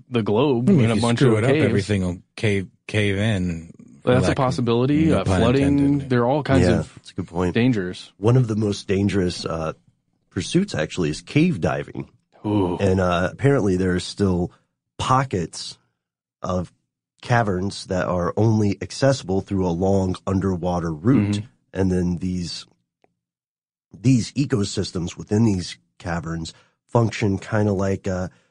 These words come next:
Speaker 3: did you ever see, did you guys ever see those little glass balls that have, like,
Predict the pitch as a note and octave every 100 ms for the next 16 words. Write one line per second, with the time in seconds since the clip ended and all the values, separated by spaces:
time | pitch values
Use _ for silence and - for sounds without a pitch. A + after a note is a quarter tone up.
0 | _ - A2 E3 D3 B2+ C3+ B2+ A#2+ -
1 | A#2+ C3 B2+ G#2 - A#2+ G#2+ F#2+ G2+ F#2
2 | - G#2 G2 G2+ - G2 F#2+ G2 G2+ -
3 | F#2 F#2 G2+ F#2 F2+ E2 D#2+